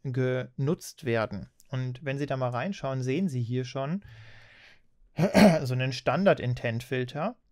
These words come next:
der immer in einer App oder wahrscheinlich in allen Apps drin ist. Ich weiß gar nicht, was passiert, wenn ich den rauslösche. Gute Frage.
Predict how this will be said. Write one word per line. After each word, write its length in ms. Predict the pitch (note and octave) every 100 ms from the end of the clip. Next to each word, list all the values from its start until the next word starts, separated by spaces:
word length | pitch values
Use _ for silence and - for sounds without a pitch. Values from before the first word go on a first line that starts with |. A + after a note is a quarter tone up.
| _ _ _ _
der 480 | C#3 B2+ B2+ B2+ B2+
immer 400 | - E3 D3 B2+
in 100 | C3
einer 300 | B2+ B2 A#2+
App 160 | - -
oder 300 | - G#2 B2 - -
wahrscheinlich 560 | - - - D3 C3+ A#2+
in 120 | A2+
allen 240 | A2+ A#2+
Apps 260 | A#2+ B2 -
drin 220 | C3+ D3
ist. 220 | F3+ - -
Ich 80 |
weiß 140 | - -
gar 120 | B2
nicht, 140 | A#2+
was 120 | B2 B2
passiert, 440 | B2 - C#3 -
wenn 80 | A#2+
ich 140 | B2
den 340 | B2 A#2+ B2 B2+ _ _ _ -
rauslösche. 800 | - - - E3+ D#3 - E3+ F3+ _ _ _ _ _ _ _ _ _ _ _ _ _ _ _ _ _
Gute 180 | _ -
Frage. 520 | - - A#2 D#3